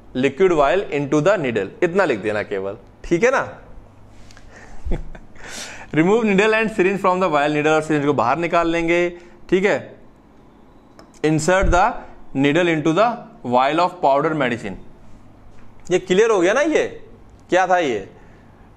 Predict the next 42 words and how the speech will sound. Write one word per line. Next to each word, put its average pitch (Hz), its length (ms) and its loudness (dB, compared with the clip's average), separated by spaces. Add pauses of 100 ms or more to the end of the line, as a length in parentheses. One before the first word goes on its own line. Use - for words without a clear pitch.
किस 156 160 0
तरीके 165 320 2
से 156 100 2
था, 110 380 -4 (1080)
ठीक 160 160 4
है। 127 160 0
Insert 160 340 2
the 233 120 2
needle 214 280 4
into 208 180 0
the 208 100 2
vial 170 260 2
of 220 160 2 (300)
powdered 170 400 2
medicine। 123 340 -4 (100)
अब 165 120 -2
जिसके 175 260 -2
अंदर 233 120 0
पाउडर 214 440 0
है 226 160 2
उसके 170 320 -4
अंदर 196 240 2
नीडल 175 380 0
को 196 100 2
डालेंगे 165 580 0 (200)
और 165 420 2
पूरा 160 180 4
पानी 165 260 -2
प्रेस 156 280 -2
कर 165 140 0
देंगे। 165 380 -2 (300)
And 170 140 0
inject 190 420 0
the 208 60 4
liquid 185 560 -2
slowly 185 500 0
down 160 320 0
the 226 260 2 (420)
side 175 260 2
of 170 180 0
the 160 120 0
vial, 110 220 -2